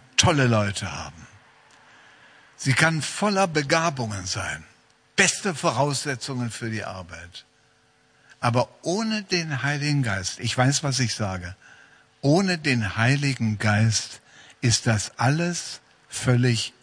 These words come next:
umsonst. Was mich zu der Frage führt, die mich vor Jahren mal sehr beschäftigt hat. Angenommen, Gott würde uns, ja, nehmen wir mal an, für ein halbes Jahr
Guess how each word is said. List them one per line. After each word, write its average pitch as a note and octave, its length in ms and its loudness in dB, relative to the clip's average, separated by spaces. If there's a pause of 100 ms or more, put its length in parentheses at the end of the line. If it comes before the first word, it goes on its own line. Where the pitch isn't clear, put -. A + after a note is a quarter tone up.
(120)
umsonst. F#2 760 -6 (1600)
Was D#3 220 4
mich E3+ 240 4
zu - 160 0
der D3 160 6
Frage C#3 440 4
führt, C3+ 500 2
die B2 100 4
mich A#2+ 220 4
vor B2 180 2
Jahren A#2 640 4
mal G2+ 220 2
sehr A2+ 180 4
beschäftigt G2+ 800 -2
hat. F2 280 -10
Angenommen, G2 760 0 (1400)
Gott - 720 0 (400)
würde C#3+ 560 4
uns, C#3+ 720 2 (680)
ja, C3+ 140 6
nehmen E3 360 2
wir D3+ 120 4
mal C#3+ 140 4
an, D3 140 2
für - 200 2
ein B2 240 2
halbes D3+ 420 0
Jahr D#2+ 320 -2